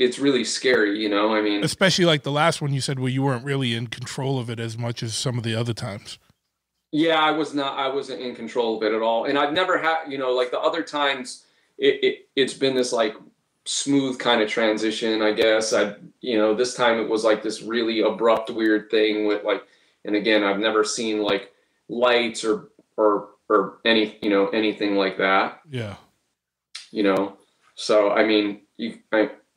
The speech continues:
Speaker 1: again, it sounds completely, uh, made up, but it, whatever happened to me, um,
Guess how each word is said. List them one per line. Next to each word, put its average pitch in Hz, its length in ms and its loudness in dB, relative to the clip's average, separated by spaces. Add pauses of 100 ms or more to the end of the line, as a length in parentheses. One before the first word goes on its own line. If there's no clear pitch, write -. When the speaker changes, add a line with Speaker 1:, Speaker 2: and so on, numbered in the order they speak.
(140)
Speaker 1:
again, 107 540 0 (300)
it 113 60 -2
sounds 113 420 2
completely, 101 800 -4 (560)
uh, 90 300 2 (320)
made 110 360 2
up, 107 300 4
but 98 240 2
it, 107 360 -2
whatever 123 960 0
happened 123 520 2
to 131 140 -4
me, 151 320 0 (720)
um, 101 960 0